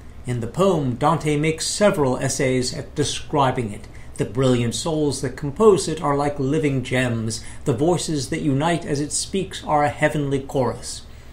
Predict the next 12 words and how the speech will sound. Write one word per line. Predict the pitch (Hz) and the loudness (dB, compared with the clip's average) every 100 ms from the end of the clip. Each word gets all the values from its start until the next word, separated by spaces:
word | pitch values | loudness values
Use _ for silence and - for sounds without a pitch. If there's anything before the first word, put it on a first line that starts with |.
| - - - - - | -16 -16 -16 -6 0
Dante | 208 202 196 | 0 2 2
depends | 185 - - 208 190 170 | 2 -2 0 0 0 -2
on | 170 151 | -2 0
the | 151 | 0
music | 156 202 185 175 175 | 2 2 2 0 -2
of | |
his | 156 160 143 | -2 -2 0
language | 143 156 151 117 110 - | 2 2 0 -2 -4 -2
to | 127 | -2
suggest | 135 131 - 135 - - | 0 0 2 0 0 -2
the | 135 151 | 0 0
image, | 123 110 104 | 0 -2 -6